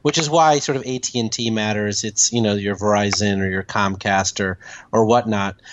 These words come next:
I think what's important is, like, for instance, when you look at Nest, I don't think Nest has a very good relationship with its customers. I think people think it's a cool whiz-bang thing that they purchased. I don't think they're like, "Oh yeah, now Nest, why don't you take full control of my energy, you know, for my house?"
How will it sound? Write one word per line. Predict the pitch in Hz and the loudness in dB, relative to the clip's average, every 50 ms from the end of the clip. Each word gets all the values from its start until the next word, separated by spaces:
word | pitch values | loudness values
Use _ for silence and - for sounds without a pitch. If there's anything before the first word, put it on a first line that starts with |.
| - - - | -12 -4 -2
I | 147 165 | -2 -2
think | - 254 262 262 - | 0 0 0 0 2
what's | 190 170 - 165 | 0 0 0 0
important | 139 131 - 220 233 226 175 135 127 127 | -2 0 0 2 2 2 2 0 0 0
is, | 123 120 - | 0 0 0
like, | 139 127 123 - | -2 -2 -2 -2
for | - 151 151 | -4 -4 -4
instance, | 147 - 143 123 113 | -2 -2 -4 -4 -2
when | 127 139 | 0 2
you | 165 196 | 2 2
look | 185 - - | 0 -2 -4
at | 117 - | -4 0
Nest, | 123 135 131 117 113 - - - | 0 2 2 2 0 -2 -4 -2
I | 147 170 | 0 2
don't | 208 214 190 - | 2 2 0 0
think | 165 175 180 - | 0 -2 -2 -2
Nest | 123 120 117 107 - - | -2 -2 -2 -2 -2 -2
has | 113 104 107 | -4 -4 -4
a | 101 | -4
very | 104 113 113 107 | -2 -2 -2 -2
good | 113 101 | -4 -4
relationship | 98 104 107 113 117 - 117 104 - 110 - - | -2 -2 0 0 -2 -2 -4 -6 -6 -6 -6 -6
with | 107 98 | -6 -6
its | 98 - - | -6 -6 -4
customers. | - 127 123 - - 104 90 87 - - - - - - - - | -2 -2 -2 -2 -4 -6 -10 -10 -12 -16 -16 -16 -18 -14 -6 0
I | 127 151 | 0 2
think | 180 170 160 | 2 2 0
people | 170 151 151 139 | -2 -2 -2 0
think | 139 139 123 | 0 0 -2
it's | 131 - 117 | -2 -4 -6
a | 110 | -8
cool | - - 135 127 123 120 104 | -6 -2 0 2 2 2 2
whiz-bang | 110 110 104 - - 113 107 107 104 | 0 -2 -2 -2 -2 -2 0 0 -2
thing | - - 110 113 110 | -2 -2 -2 -2 -2
that | 104 - | -2 -4
they | 101 98 | -6 -6
purchased. | - - 117 113 - - 165 165 156 - - - - - - - | -4 -2 -4 -2 0 0 0 0 -2 -4 -8 -16 -18 -20 -8 -2
I | - 143 | 0 2
don't | 165 175 | 2 4
think | 165 160 147 - | 2 0 0 0
they're | 139 127 | 0 0
like, | 123 123 120 120 - | 2 2 0 0 0
"Oh | 135 160 175 180 | 0 0 0 0
yeah, | 180 190 185 160 127 | 2 2 2 2 2
now | 113 117 127 139 143 143 | 2 0 0 0 0 0
Nest, | 127 117 120 117 117 - - | 0 0 -2 -2 -4 -4 -4
why | 123 120 | -2 0
don't | 127 135 131 | 0 0 0
you | 123 | -2
take | - - 127 113 - | -4 -4 -6 -6 -4
full | - 123 120 | -4 -4 -4
control | - 120 104 - 123 113 110 | -4 -4 -4 -2 -2 -2 0
of | 107 101 | -2 -2
my | 104 104 101 98 | -4 -4 -2 -2
energy, | 107 110 107 104 107 - 104 101 101 98 - - - - - _ - | 0 0 -2 -2 -2 -4 -4 -4 -6 -8 -12 -20 -20 -20 -20 _ -2
you | 117 113 107 | 0 2 2
know, | 104 | 2
for | 107 - 110 | 2 0 0
my | 104 101 | 2 2
house?" | 98 101 120 120 98 - - - - - | 0 0 0 0 -2 -2 -4 -6 -10 -10